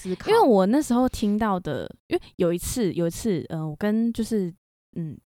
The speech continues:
Speaker 1: 嗯。
Speaker 2: 前出去玩的时候，
Speaker 1: 嗯。
Speaker 2: 有一次我把行程塞得很满，
Speaker 1: 嗯哼。
Speaker 2: 因为我们那一次好像是去台南还是高雄吧，
Speaker 1: 嗯。
Speaker 2: 然后是我很想去的地方，
Speaker 1: 嗯。
Speaker 2: 然后就把行程塞得超级满，超级满。
Speaker 1: 嗯。
Speaker 2: 第一天都是超级顺利哦，
Speaker 1: 嗯。
Speaker 2: 可到第二天的时候就会发现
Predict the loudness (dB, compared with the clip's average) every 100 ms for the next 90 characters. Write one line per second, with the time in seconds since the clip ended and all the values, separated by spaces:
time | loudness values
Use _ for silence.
0 | _ -8 -8 -8 -14 -16 -16 -16 -4 -2
1 | -2 -2 -4 -4 -2 0 0 -4 -6 -6
2 | -2 0 -2 -6 -20 -20 _ _ _ -4
3 | 0 0 0 -4 -12 -10 -6 -4 -4 -6
4 | -8 -6 -6 _ -14 -10 -8 -2 0 2
5 | 2 0 0 0 0 -2 -2 -2 -2 -6
6 | -4 -4 -2 -4 -4 -4 -4 -4 -6 -8
7 | -8 -6 -12 -12 -14 _ -18 -18 -12 -6
8 | 2 2 2 -8 -2 6 6 6 0 -2
9 | -4 -4 -2 -2 -4 -4 -8 -12 -12 -8
10 | 0 2 2 0 -4 -6 -2 -2 0 0
11 | 2 2 2 2 0 0 0 -2 -4 -8
12 | _ 2 4 4 2 2 2 0 0 -2
13 | 0 -2 -2 -4 -4 -4 -2 -4 -8 -10
14 | -12 -12 -2 2 4 4 6 2 4 2
15 | 4 2 0 0